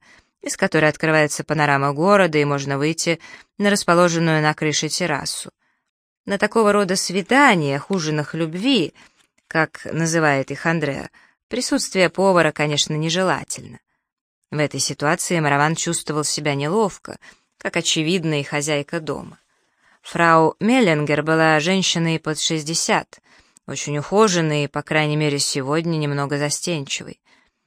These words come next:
Она то и дело под разными предлогами появлялась на кухне и, театрально прикрыв ладонью глаза, кричала: «Я не смотрю, не смотрю».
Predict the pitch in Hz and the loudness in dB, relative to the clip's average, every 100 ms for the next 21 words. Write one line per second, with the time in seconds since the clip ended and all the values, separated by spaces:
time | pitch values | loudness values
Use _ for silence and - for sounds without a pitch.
0 | _ - 160 160 165 156 190 196 156 151 | _ -2 2 4 4 4 4 4 4 0
1 | 143 156 151 151 139 147 143 165 190 151 | 2 2 2 -2 -2 -4 0 2 2 2
2 | 143 139 139 139 135 135 147 139 - 196 | 0 -2 -2 0 -2 -4 -6 -6 -4 -4
3 | 185 175 - - _ _ - - 165 175 | -2 -4 -6 -20 _ _ -12 0 2 4
4 | 175 165 160 180 - 180 156 156 151 147 | 4 4 2 -2 0 0 0 0 0 2
5 | 147 147 151 147 156 151 147 139 - 170 | -2 -2 0 0 0 -2 -4 -4 0 2
6 | 170 160 - _ _ - 254 277 226 - | 0 -4 -12 _ _ -2 4 6 4 4
7 | 180 165 - 247 285 233 - 170 - - | 0 0 0 0 0 0 -2 -2 -4 -12
8 | - | -16